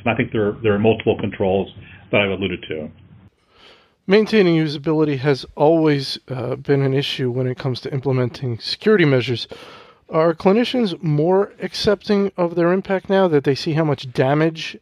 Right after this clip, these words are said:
Speaker 2: outages can do to patient care?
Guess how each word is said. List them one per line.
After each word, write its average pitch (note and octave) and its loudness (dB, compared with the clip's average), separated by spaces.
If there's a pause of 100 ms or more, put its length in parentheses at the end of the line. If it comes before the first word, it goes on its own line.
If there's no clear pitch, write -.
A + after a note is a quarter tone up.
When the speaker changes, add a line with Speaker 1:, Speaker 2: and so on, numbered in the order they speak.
Speaker 2:
outages D3 0
can C3 -2
do C3+ -4 (140)
to D3 0
patient D3 0
care? G3 -2